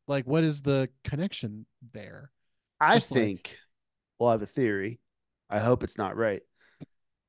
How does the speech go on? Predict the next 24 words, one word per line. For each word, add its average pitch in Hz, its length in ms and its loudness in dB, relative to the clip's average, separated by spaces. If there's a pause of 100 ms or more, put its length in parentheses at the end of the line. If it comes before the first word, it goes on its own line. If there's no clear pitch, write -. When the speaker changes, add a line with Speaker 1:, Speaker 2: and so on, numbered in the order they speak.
Speaker 2:
Right, 151 180 8
but 185 120 8
he's 196 280 6
the 180 120 2
son 147 220 4
of 156 100 0
Poseidon, 104 600 -2 (640)
just 110 160 -4
like 139 160 -2
Percy, 107 600 -2
and 139 120 4
also 151 280 6
just 123 220 -2
as 117 140 -2
we've, 110 200 0
we've 120 120 0
talked 113 240 0
about 104 200 0
in, 95 180 -6
in 110 140 -4
earlier 110 400 2
Speaker 1:
Mm-hmm. 110 120 -4
Speaker 2:
episodes, 107 420 -6 (340)
like, 104 260 0